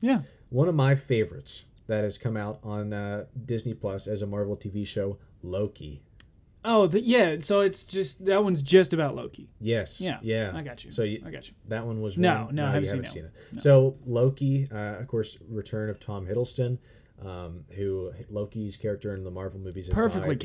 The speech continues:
Speaker 1: casted.
Speaker 2: He's died, like, six or seven times, yet
Speaker 1: Yeah.
Speaker 2: he still has a T V show.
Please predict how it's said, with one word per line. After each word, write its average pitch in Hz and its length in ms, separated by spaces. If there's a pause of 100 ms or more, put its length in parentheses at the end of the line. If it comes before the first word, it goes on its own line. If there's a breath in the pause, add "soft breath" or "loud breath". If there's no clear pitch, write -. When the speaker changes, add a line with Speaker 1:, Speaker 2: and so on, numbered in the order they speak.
Speaker 1:
casted. - 300
Speaker 2:
He's 120 160
died, 107 280
like, 92 160
six - 260
or 110 60
seven 92 280
times, 117 460
yet 104 160
Speaker 1:
Yeah. 95 60
Speaker 2:
he 98 40
still 104 220
has 87 160
a 76 60
T - 160
V 113 100
show. 104 400